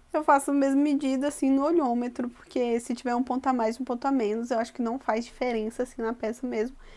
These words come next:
E contar isso tudo me dá um trabalhão e eu me perco toda. Aí, tipo, eu só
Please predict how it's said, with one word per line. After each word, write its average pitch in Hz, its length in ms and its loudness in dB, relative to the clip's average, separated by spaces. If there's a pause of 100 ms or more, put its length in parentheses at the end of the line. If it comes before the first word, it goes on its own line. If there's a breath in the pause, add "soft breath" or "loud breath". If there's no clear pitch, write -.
(160 loud breath)
E 277 140 -2
contar 294 280 0
isso 269 140 -6
tudo 262 180 0
me 254 120 0
dá 247 120 0
um 254 80 0
trabalhão 240 520 0
e 233 60 0
eu 226 80 -2
me 233 100 -2
perco 233 340 -2
toda. 214 380 -6 (500 soft breath)
Aí, 233 140 0
tipo, 254 260 0
eu 233 140 2
só 285 440 4